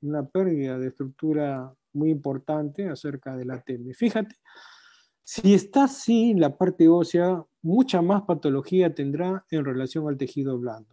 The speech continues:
Es decir, un disco articular no va a funcionar de manera adecuada si tenemos ya un componente óseo bastante afectado.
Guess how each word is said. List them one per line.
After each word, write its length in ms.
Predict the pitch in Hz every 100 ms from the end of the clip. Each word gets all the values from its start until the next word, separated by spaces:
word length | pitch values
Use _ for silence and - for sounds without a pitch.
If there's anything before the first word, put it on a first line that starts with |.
| 127
Es 60 |
decir, 460 | 151 147 143 123 113 _ _ _
un 160 | 180
disco 280 | 180 202 202
articular 640 | 165 147 147 147 160 190 -
no 240 | 165 170 170
va 60 |
a 40 | 151
funcionar 540 | 156 139 139 151 151
de 100 | 143
manera 400 | 135 135 143 135
adecuada 640 | 135 131 170 160 135 160 - _ _ _ _ _ _ _ _
si 160 | - 143
tenemos 760 | 151 151 151 151 151 147 135 -
ya 320 | 147 151 151
un 220 | 156 156
componente 640 | 147 143 139 143 147 135
óseo 400 | 143 180 175 143
bastante 420 | 127 127 151 139 131
afectado. 720 | - 143 - 214 139 113